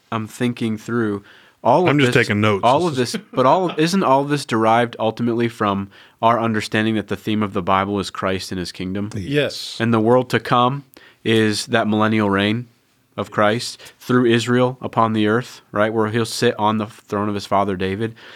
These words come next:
Speaker 1: And then also, uh, Sabbath. I mean, th-, that rest, that Sabbath rest.
Speaker 3: Selah.
Speaker 1: Selah, right? That seventh day, that last day of the week. You know, even Israel's,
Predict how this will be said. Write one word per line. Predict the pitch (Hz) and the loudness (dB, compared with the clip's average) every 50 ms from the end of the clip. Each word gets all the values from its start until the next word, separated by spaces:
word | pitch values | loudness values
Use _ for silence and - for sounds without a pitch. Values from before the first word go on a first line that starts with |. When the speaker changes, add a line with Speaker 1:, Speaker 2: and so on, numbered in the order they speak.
| - - - _ - | -20 -20 -20 _ -6
Speaker 1:
And | 117 117 123 | -4 -2 0
then | 127 120 117 120 | 2 2 0 0
also, | - - 110 120 123 - - 147 131 127 123 117 120 120 - | 0 0 2 2 2 0 0 0 2 2 2 2 0 -4 -4
uh, | 113 107 104 101 | -2 0 0 0
Sabbath. | 98 - - 117 110 117 117 127 131 127 - - - _ _ _ _ _ - _ _ - | -2 -2 0 0 2 2 2 0 -2 -4 -6 -14 -20 _ _ _ _ _ -20 _ _ -8
I | 123 | -2
mean, | 127 123 123 117 110 110 113 117 | 0 0 0 0 -2 -6 -10 -14
th-, | 120 - _ _ _ _ _ _ - | -14 -16 _ _ _ _ _ _ -12
that | 120 131 123 123 - | -4 -2 -2 0 0
rest, | 107 113 123 135 139 123 117 127 - - - - - - _ _ _ _ _ _ - - | 0 0 2 4 4 4 2 0 -4 -10 -10 -12 -14 -18 _ _ _ _ _ _ -10 -4
that | 110 110 107 - | -2 -2 -2 -4
Sabbath | - - - 127 113 113 113 117 113 113 113 - _ | -6 -4 0 2 2 2 2 0 -2 -4 -4 -8 _
rest. | - 107 104 110 123 123 104 101 101 - - - - | -10 -6 0 0 2 2 2 0 -2 -6 -12 -14 -12
Speaker 3:
Selah. | - - - - 202 185 156 135 131 127 143 160 _ _ | -12 -8 -2 -2 0 0 0 0 0 0 0 -2 _ _
Speaker 1:
Selah, | - - - - 139 139 135 120 107 101 107 113 117 - _ _ _ _ _ _ _ | -14 -12 -8 -2 0 0 2 2 2 0 0 -2 -2 -6 _ _ _ _ _ _ _
right? | - 104 110 113 113 | -2 0 0 0 2
That | 120 113 - - | 0 -2 -2 -2
seventh | - - - 135 127 127 123 127 120 117 - 117 | -8 -6 0 0 0 2 0 -2 -6 -6 -6 -2
day, | 120 120 123 120 113 110 110 | 0 2 2 4 2 2 0
that | 107 113 107 101 - | 0 0 0 -2 -2
last | 98 101 107 104 107 110 110 113 113 - - - - - _ _ _ _ - - 104 | -4 -4 -2 0 2 2 2 2 0 -4 -12 -14 -16 -20 _ _ _ _ -18 -12 -6
day | 104 107 110 107 104 101 101 101 | -4 -2 -2 -2 -2 -2 -4 -6
of | 101 107 104 101 | -6 -8 -8 -6
the | 104 98 98 | -6 -6 -4
week. | 113 113 110 104 - - - - - - - _ - | -4 -4 -6 -6 -10 -16 -20 -20 -20 -20 -20 _ -10
You | - 135 131 | -4 -2 0
know, | 123 123 | 0 2
even | 131 143 156 156 151 135 - | 2 2 2 2 2 0 2
Israel's, | 139 139 143 139 135 139 139 135 131 123 117 113 107 - - - | 2 2 2 2 2 2 2 4 4 4 2 0 -2 -6 -10 -12